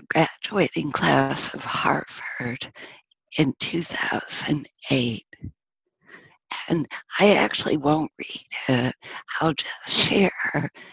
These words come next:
that what was famous about it is that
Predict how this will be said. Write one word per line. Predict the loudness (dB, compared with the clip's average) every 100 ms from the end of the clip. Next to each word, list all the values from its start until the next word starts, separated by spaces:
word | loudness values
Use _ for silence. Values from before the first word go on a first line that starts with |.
| -20 _ -2
that | 4 4 2 2
what | 4 4
was | 0 2
famous | 0 0 0 0 -4 -4 -8 0
about | 2 2 -6 -8 -4
it | -2 -4 -10 -14 -14 _ -8 -2
is | -2 0 -2 2
that | 2 2